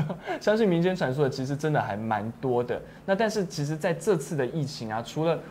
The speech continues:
我们发现到就是产检的人变多之外，像我比较常做妇科嘛，我们还发现到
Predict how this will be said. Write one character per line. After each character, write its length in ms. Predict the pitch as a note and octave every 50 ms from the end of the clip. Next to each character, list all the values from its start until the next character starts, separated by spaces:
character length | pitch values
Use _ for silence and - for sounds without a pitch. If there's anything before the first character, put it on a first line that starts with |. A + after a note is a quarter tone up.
| - -
我 40 | A#2
们 160 | A#2 A#2+ B2
发 220 | - - D3 D3+
现 260 | D3+ D3+ E3+ D3+ C#3
到 200 | C3 D3+ C#3+ C3
就 120 | A#2+ B2+ B2+
是 200 | A#2+ - C3+ B2+
产 340 | - - - B2+ A#2+ C3 D3
检 220 | D3 C#3+ A#2+ G2+
的 100 | G2 G#2
人 240 | G2 G2 G#2+ G#2 G#2+
变 240 | G#2 - D#3 C3+ A#2
多 160 | A#2+ A#2+ B2
之 160 | A#2+ - B2+
外， 160 | C3 B2 A2 - - - - -
像 180 | - F#3+ D3+
我 100 | A#2+ A2+ A2 - -
比 80 | - -
较 140 | C3 C#3
常 200 | C#3+ C#3+ C3 A#2
做 160 | A2 - D3 C3+
妇 220 | C3+ - - C#3
科 180 | A2+ - B2 A2
嘛， 200 | A2 G#2+ F2+ - - - -
我 60 | -
们 40 | C#3+
还 80 | D3+ D3+
发 200 | D3 D#3+ E3 E3+
现 200 | E3 F3+ D#3 D3
到 220 | D3+ C#3+ A#2 -